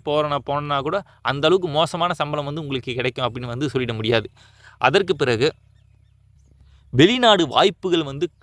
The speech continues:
குறையுங்க, சரிங்களா? வெளிநாடு இல்லைன்னா வெளியூர் போறது, வெளி மாநிலங்கள் போறது அப்படின்றதுல, அப்படின்ற வாய்ப்புகள் வந்து ஏதாவது ஒரு தடங்கள் வந்து ஏ-, ஏற்பட்டுக்கிட்டே இருக்கும்.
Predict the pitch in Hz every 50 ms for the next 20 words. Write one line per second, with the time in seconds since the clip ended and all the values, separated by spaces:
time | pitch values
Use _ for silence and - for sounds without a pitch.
0 | _ _ _ - 131 127 139 139 131 120 107 113 107 - _ _ _ - 139 127
1 | 127 131 123 113 120 147 175 185 185 185 180 175 175 180 175 170 - 143 139 160
2 | 165 147 143 156 175 185 185 180 165 143 - 156 151 147 143 127 - 156 160 165
3 | - - _ _ _ _ _ _ - 123 147 175 196 160 156 151 175 190 185 180
4 | 175 156 151 151 131 147 135 135 135 120 151 156 156 - - 135 117 - 143 135
5 | 139 131 135 - - 131 131 131 127 123 117 - 143 135 131 131 135 131 120 -
6 | 160 190 208 165 180 185 165 170 156 147 151 160 165 147 139 160 - _ _ _
7 | _ 123 135 135 160 175 196 202 196 180 165 147 131 - 131 139 165 165 165 160
8 | 151 139 143 156 165 160 139 131 127 123 123 120 117 117 127 147 165 151 - 156
9 | 139 143 127 156 151 139 131 123 180 165